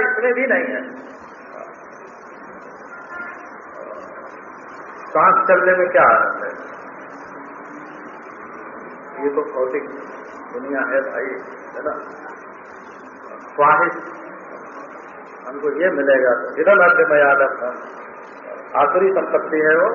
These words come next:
गीता में इसकी गिनती है ना, आज मुझे ये मिला, इधर मध्य में याद रखना, इमम प्राप्त मनोरथम, ये मिलेगा, ये यमहम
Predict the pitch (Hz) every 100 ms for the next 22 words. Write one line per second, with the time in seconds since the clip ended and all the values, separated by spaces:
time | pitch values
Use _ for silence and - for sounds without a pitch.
0 | - - 143 151 147 - - - 139 135
1 | 131 151 170 240 - - - - - 117
2 | 139 143 139 139 135 143 180 123 113 101
3 | 101 104 156 156 156 139 123 123 117 113
4 | - - - - - - - - - 101
5 | 101 151 208 208 185 170 170 170 175 170
6 | 175 175 180 185 190 190 240 - 135 127
7 | 123 110 101 - - - - - - -
8 | - - - - - - - - - -
9 | - - - - - - - - 147 175
10 | 180 185 170 165 160 185